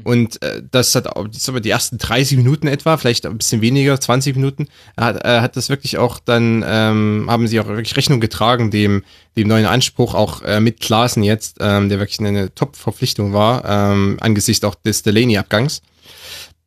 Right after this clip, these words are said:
Allerdings, ähm, fehlt dann so ein wenig die Selbstsicherheit, die Selbstverständlichkeit, das dann auch durchzuziehen. Und, ähm, Bremen wurde minütlich unruhiger bis zur Halbzeitpause und dann auch in der Z-, in,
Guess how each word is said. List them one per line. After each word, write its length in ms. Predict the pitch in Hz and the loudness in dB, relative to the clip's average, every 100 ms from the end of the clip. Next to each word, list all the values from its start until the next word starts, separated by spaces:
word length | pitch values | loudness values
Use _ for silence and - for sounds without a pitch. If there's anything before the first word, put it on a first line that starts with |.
| _ _ _ _ _ _ _ _ - | _ _ _ _ _ _ _ _ -4
Allerdings, 760 | 147 151 135 160 254 285 - - | 0 0 2 2 2 0 -2 0
ähm, 600 | 160 175 180 180 185 180 | 2 2 2 0 -2 -4
fehlt 380 | - - 185 170 | -4 0 2 2
dann 140 | 165 | 0
so 180 | 151 160 | 2 0
ein 160 | 120 143 | 2 2
wenig 160 | 151 | 2
die 120 | 135 | 0
Selbstsicherheit, 640 | 104 131 - 185 175 165 147 | 0 0 0 0 0 0 0
die 20 | |
Selbstverständlichkeit, 960 | 117 135 127 - 151 151 - - 139 135 | -2 0 0 0 0 -2 -2 0 0 0
das 140 | 135 | -2
dann 100 | 135 | 0
auch 140 | 117 - | -2 -2
durchzuziehen. 680 | 151 - 104 - 113 131 | -2 -2 -6 -4 -2 0
Und, 260 | 107 117 - | 0 -4 -4
ähm, 320 | 110 113 113 104 | -4 0 -2 -2
Bremen 380 | 127 131 120 | 0 2 2
wurde 200 | 117 123 | 0 2
minütlich 600 | 117 117 123 139 - 139 - | 4 4 4 2 0 -4 0
unruhiger 760 | 185 170 143 113 117 113 113 98 | 4 6 4 4 4 4 2 0
bis 300 | - 113 - | 0 -2 0
zur 100 | 107 | 0
Halbzeitpause 600 | 139 - - - 143 135 | 0 0 -2 0 0 2
und 80 | 127 | 0
dann 120 | 123 | 2
auch 80 | 117 | 2
in 60 | |
der 140 | 113 - | 0 -2
Z-, 200 | - - | -8 -6
in, 220 | 113 | -4